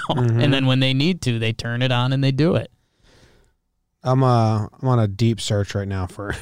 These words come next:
Speaker 1: <laughs> something so stupid.
Speaker 2: Okay.
Speaker 1: Trying to find what, 'cause, 'cause Hiura is a college dude.
Speaker 2: Right.
Speaker 1: So he really only had one, one full season in the minors.
Speaker 2: Right.
Speaker 1: So I was trying to see what he played at when he was at, um, Irvine? No,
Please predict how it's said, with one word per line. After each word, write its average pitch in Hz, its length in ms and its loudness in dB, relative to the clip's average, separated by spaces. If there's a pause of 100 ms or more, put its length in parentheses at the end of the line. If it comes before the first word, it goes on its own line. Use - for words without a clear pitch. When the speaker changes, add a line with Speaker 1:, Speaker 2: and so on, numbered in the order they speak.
(160)
Speaker 1:
<laughs> - 240 -20
something 92 300 -2
so 90 180 -6
stupid. - 420 -8
Speaker 2:
Okay. 117 460 -2 (280)
Speaker 1:
Trying 160 160 -2
to 135 40 -2
find 151 220 2
what, 135 220 2
'cause, 135 300 -2
'cause 131 300 0
Hiura 147 480 2
is 104 100 0
a 101 80 -4
college 107 400 0
dude. 90 300 -12 (100)
Speaker 2:
Right. 120 360 -2
Speaker 1:
So 135 120 0
he 139 60 4
really 143 260 4
only 120 160 2
had 107 100 0
one, 107 560 -2
one 110 220 0
full 101 380 -4
season 98 340 -6
in 92 80 -6
the 92 60 -8
minors. 92 640 -8
Speaker 2:
Right. 113 260 -2 (260)
Speaker 1:
So - 80 -8
I - 40 -2
was 110 60 -4
trying 110 180 -4
to 101 40 -4
see 107 160 -4
what 101 160 -2
he 98 80 -2
played 98 440 -6
at 92 200 -6 (120)
when 98 160 -6
he 95 60 -4
was 90 180 -6
at, 92 200 -8
um, 87 500 -10 (1400)
Irvine? 135 500 0 (600)
No, 107 260 -2